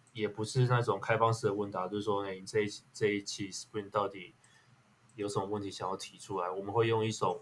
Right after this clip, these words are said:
收敛方式，其实网络上应该蛮多的，这也可以分享在那个连结里面。那我们比较常用就是 C-，四L S，四L。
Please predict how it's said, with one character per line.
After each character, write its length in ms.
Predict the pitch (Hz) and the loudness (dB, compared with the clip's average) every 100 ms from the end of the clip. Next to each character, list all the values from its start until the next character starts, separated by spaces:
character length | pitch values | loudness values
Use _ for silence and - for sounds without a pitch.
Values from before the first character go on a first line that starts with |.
| - - | -8 -6
收 200 | - 104 | 0 4
敛 200 | 107 104 | 4 6
方 240 | 98 98 | 2 2
式， 320 | - 98 90 | -6 -6 -8
其 220 | - 123 117 | -2 0 4
实 80 | |
网 160 | 127 104 | 6 6
络 100 | 107 | 4
上 160 | 117 107 | 2 2
应 80 | |
该 120 | 104 101 | 2 -2
蛮 180 | 92 - | -4 -4
多 240 | 95 90 | -4 -4
的， 120 | - - - _ _ | -4 -12 -18 _ _
这 340 | - 104 101 98 - | -2 0 0 -4 -10
也 120 | 101 | -2
可 100 | 113 | 2
以 60 | 104 | 2
分 180 | 107 | 2
享 160 | 104 95 | -2 0
在 140 | 104 | 0
那 100 | 104 | 0
个 80 | 101 | -2
连 160 | 98 90 | -6 -10
结 200 | 98 87 | -6 -6
里 120 | 85 98 | -6 -12
面。 180 | 90 - - - _ | -12 -14 -20 -20 _
那 180 | 147 151 | 4 6
我 60 | 131 | 6
们 80 | |
比 60 | 107 | 4
较 80 | 127 | 4
常 200 | - 104 | 4 2
用 160 | 113 | 2
就 120 | 107 107 | 0 0
是 380 | 107 104 95 95 | 0 0 -2 -6
C-， 320 | - 113 107 _ | -6 -6 -6 _
四 320 | - - 135 | -10 -2 0
L 320 | 101 90 90 92 | 0 -2 -4 -4
S， 320 | 92 - - - - _ - - | -4 -6 -10 -18 -20 _ -20 -8
四 200 | - 113 | 2 4
L。 340 | 90 - - | 4 0 -10